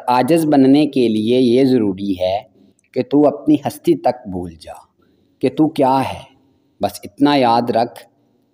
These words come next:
तू खाक है, खाक पर है और तुझे खाक में ही जाना है। वक्त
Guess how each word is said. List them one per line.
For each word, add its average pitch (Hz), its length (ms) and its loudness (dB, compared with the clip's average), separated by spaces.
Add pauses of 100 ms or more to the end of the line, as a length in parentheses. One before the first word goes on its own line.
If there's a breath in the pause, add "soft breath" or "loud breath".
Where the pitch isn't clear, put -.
तू 127 100 0
खाक 123 400 -2
है, 117 460 -4 (440)
खाक 127 500 -2
पर 151 140 2
है 113 500 -2
और 120 100 -2
तुझे 127 280 -2
खाक 123 440 0
में 120 140 0
ही 117 260 0
जाना 85 460 -8
है। 80 200 -14 (2500)
वक्त 123 380 -4